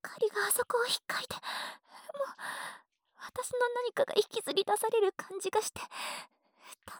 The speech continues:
まらなかったです。それであいつは、感じまくってる私の耳元で、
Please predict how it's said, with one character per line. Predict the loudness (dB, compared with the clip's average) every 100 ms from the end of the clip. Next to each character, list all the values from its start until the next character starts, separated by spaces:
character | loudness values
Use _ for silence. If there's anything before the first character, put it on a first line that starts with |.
| -10
ま |
ら | -6 -6
な | -4
か | -6
っ | -8
た | -14
で | -14
す。 | -14 -16 _ -14 -12 -10 -10 -12 -14 -18 _ _ _ -20 _ _ _ -20 -12 -10 -10 -14 _ -20 -20 _ -20 -20 -20 _ _ _ _ -8 -2
そ | 0
れ | 2
で | 0
あ | 4
い | 4
つ | 4 -6
は、 | -6 -10 -12 -12 _ _
感 | 0 0
じ | 4
ま | 4
く | 6 6
っ | 4
て | -2
る | -2
私 | -4 0 2 2
の | -2
耳 | -2 0
元 | 2 4
で、 | 4